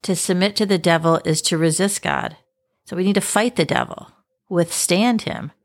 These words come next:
oppose him, we need to actively resist the devil and his influence. Stop listening to that little voice whispering in our ears,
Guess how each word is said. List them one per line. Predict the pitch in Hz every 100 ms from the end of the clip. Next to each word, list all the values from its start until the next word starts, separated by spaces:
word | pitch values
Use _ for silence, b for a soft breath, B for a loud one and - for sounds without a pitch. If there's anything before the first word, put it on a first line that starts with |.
| _ _ _
oppose | 156 160 - 190 262 -
him, | - - 143 - _ _ b b b b b b b
we | 175
need | 175 190
to | - - -
actively | 170 202 202 170 156 147
resist | 151 139 147 -
the | 156
devil | 147 139 139
and | - 143
his | 135
influence. | - 143 - - - - - - - _
Stop | - - 151 -
listening | - 156 196 - 170 165
to | 156 156
that | 151 -
little | 165 160
voice | 170 170 160
whispering | - 156 - 160
in | 160
our | 156
ears, | 143 175 151 127 - -